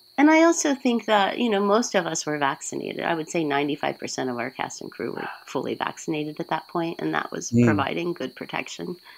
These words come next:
Speaker 1: at that point.
Speaker 2: Yeah, I was just gonna say, how depressing was it for, I mean, like, for, um, I mean, yourself and I'm guessing your colleagues and your friends, uh,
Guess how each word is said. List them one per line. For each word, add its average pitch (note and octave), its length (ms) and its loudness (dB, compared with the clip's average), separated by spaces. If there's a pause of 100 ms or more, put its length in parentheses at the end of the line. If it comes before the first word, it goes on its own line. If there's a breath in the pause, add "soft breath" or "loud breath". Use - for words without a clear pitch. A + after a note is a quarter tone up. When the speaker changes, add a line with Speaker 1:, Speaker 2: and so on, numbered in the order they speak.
(400 soft breath)
Speaker 1:
at - 140 0
that - 180 -2
point. - 300 -8 (260)
Speaker 2:
Yeah, G#3 160 8
I F#3+ 40 10
was F#3+ 120 4
just B3+ 120 2
gonna A#3 120 8
say, G#3 120 4 (180)
how G#3+ 100 8
depressing F3 600 4
was A#2+ 260 6
it G#2 360 6
for, - 180 6
I D#3+ 60 8
mean, E3 140 6
like, D#3+ 180 8
for, D3+ 680 8 (100)
um, C#3 160 8
I - 100 2
mean, C#3 160 8
yourself C#3 380 8
and B2 100 6
I'm A#2+ 100 4
guessing A#2+ 280 4
your G#2+ 100 6
colleagues A#2+ 460 6
and G#2+ 120 2
your G#2 80 4
friends, A2+ 640 2 (520 loud breath)
uh, A2+ 240 6